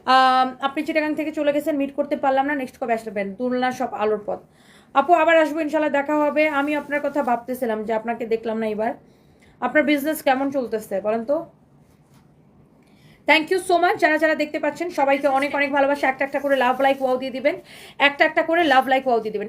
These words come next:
এইবার আসেন, এটা হচ্ছে দামি শাড়ি। হ্যাঁ, এটা হচ্ছে একদম পিওর সিল্কের মধ্যে। হ্যাঁ, শাড়িটা হচ্ছে একটু ক্র্যাপ ক্র্যাপ। হ্যাঁ, পিওর সিল্কের মধ্যে শাড়িটা হচ্ছে একটু ক্র্যাপ ক্র্যাপ। হ্যাঁ, আহ, বা এটা হচ্ছে পিওর সিল্ক, মানে দামি শাড়ি, কাট ওয়ার্ক করা। যারা এই ধরনের দামি শাড়ি পছন্দ করেন,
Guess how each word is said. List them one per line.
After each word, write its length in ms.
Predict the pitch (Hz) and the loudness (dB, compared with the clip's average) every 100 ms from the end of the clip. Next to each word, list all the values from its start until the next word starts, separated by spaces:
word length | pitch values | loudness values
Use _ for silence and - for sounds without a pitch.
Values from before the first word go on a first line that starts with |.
| 226 | -2
এইবার 280 | 311 359 349 | 2 4 4
আসেন, 320 | 302 302 339 - - - - | 2 0 -2 -6 -20 -12 -4
এটা 240 | 294 349 | 0 0
হচ্ছে 240 | 339 403 | 0 -6
দামি 340 | 202 233 247 262 | -2 -2 -2 -4
শাড়ি। 300 | 254 190 180 | -6 -8 -8
হ্যাঁ, 200 | 254 403 | -8 -8
এটা 120 | 302 | -8
হচ্ছে 300 | 285 320 320 - - - | -10 -8 -8 -12 -20 -6
একদম 460 | 254 - - 311 - | -6 -6 -4 -4 -4
পিওর 420 | - 294 294 302 330 | -4 0 2 0 -2
সিল্কের 480 | - 302 302 311 | -6 -8 -6 -8
মধ্যে। 240 | 262 208 277 | -8 -10 -10
হ্যাঁ, 260 | 381 311 | -8 -8
শাড়িটা 320 | 254 247 247 285 | -6 -6 -6 -8
হচ্ছে 160 | 302 | -8
একটু 160 | 302 311 | -14 -16
ক্র্যাপ 380 | - 285 262 - | -6 -2 -2 -4
ক্র্যাপ। 220 | - 196 - | -12 -12 -12
হ্যাঁ, 220 | - 349 403 - - _ - | -12 -12 -12 -16 -20 _ -2
পিওর 220 | 311 320 | 2 2
সিল্কের 340 | 320 330 - | -2 -10 -8
মধ্যে 160 | 320 320 | -10 -8
শাড়িটা 240 | 320 277 | -8 -8
হচ্ছে 140 | 277 285 | -10 -16
একটু 140 | - | -18
ক্র্যাপ 300 | - 269 254 254 | -8 -4 -4 -6
ক্র্যাপ। 220 | 233 247 - | -4 -4 -4
হ্যাঁ, 280 | 302 330 214 - - - _ | -10 -10 -10 -16 -20 -20 _
আহ, 440 | 220 214 208 - - - | -4 -2 -2 -6 -18 -4
বা 280 | 240 240 247 | 0 0 -2
এটা 220 | 277 311 | -4 -4
হচ্ছে 200 | 311 349 | -4 -6
পিওর 400 | 359 294 294 311 | -6 0 2 0
সিল্ক, 260 | 311 320 349 | -2 -10 -10
মানে 120 | 349 | -8
দামি 340 | 214 247 262 | -4 -4 -6
শাড়ি, 320 | 269 254 277 | -6 -6 -6
কাট 220 | 311 254 254 | -6 -8 -4
ওয়ার্ক 220 | 262 269 262 | -4 -2 -4
করা। 160 | 262 | -4
যারা 200 | - 247 | 0 0
এই 180 | 240 247 | 0 -4
ধরনের 300 | 269 277 254 | -6 -8 -6
দামি 300 | 226 240 277 | -2 -2 -4
শাড়ি 220 | 269 262 254 | -6 -6 -4
পছন্দ 280 | 233 240 | -4 -4
করেন, 160 | 220 | -6